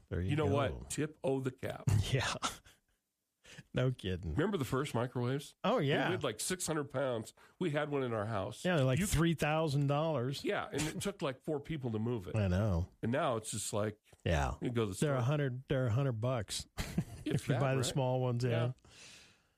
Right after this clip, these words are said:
Speaker 1: It's also, uh, Pawnbrokers Day today.
Speaker 2: Okay.
Speaker 1: Put on your shoe, own shoes day. Jeez, put on your own
Speaker 2: Own
Speaker 1: shoes.
Speaker 2: shoes.
Speaker 1: Interesting.
Speaker 2: Okay.
Speaker 1: And World Trick Shot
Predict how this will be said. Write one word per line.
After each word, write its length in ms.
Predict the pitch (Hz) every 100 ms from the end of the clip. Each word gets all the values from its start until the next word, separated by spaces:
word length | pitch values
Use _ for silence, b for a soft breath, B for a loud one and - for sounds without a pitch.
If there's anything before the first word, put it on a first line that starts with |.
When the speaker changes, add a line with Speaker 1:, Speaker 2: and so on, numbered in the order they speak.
| B B _ _ _
Speaker 1:
It's 60 | -
also, 440 | 226 226 226 208
uh, 140 | 185 170
Pawnbrokers 720 | - 202 202 185 170 156 127
Day 200 | 123 131
today. 320 | 123 123 151 180 - - _ - _ -
Speaker 2:
Okay. 160 | - 277 - -
Speaker 1:
Put 100 | 214
on 200 | 247 262
your 140 | 233 180
shoe, 520 | - 254 302 254 240
own 280 | 190 208 247
shoes 460 | 208 - 240 254 139
day. 440 | 117 104 80 80 - -
Jeez, 240 | 135 156 -
put 220 | - 160 -
on 260 | 139 156
your 260 | 139 95 -
own 60 | 135 151 180
Speaker 2:
Own 40 |
Speaker 1:
shoes. 540 | - - 160 156 123 82
Speaker 2:
shoes. 280 | - - - _ _ -
Speaker 1:
Interesting. 560 | 151 85 - 80 82 - _ _ _ _ -
Speaker 2:
Okay. 360 | 113 117 107 262 -
Speaker 1:
And 180 | 117 101
World 460 | 123 151 165 170 - _
Trick 340 | - 180 175
Shot 400 | - - 90 85